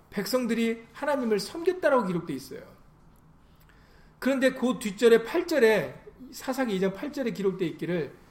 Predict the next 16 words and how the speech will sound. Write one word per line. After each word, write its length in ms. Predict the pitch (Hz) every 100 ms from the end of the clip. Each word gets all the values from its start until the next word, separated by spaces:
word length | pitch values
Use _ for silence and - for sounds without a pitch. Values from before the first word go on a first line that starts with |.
| - - - 175
"여호와의 560 | 196 233 247 254 240
종 300 | 240 220 214
눈의 240 | 180 214 226
아들 240 | 202 202
여호수아가 600 | 180 190 190 196 170 165
일백십 760 | 160 160 226 214 233 - 311 -
세의 320 | - 262 240
죽음에", 680 | 175 170 180 214 165 - - _ _ -
구 120 | 170
절에, 480 | 170 151 156 220 - - _ -
"무리가 440 | 180 233 233 -
그의 280 | 202 208 202
기업의 440 | 202 196 196 190
경내 340 | 185 175 175 160
예브람 340 | 165 196 196
산지 460 | 185 208 180 180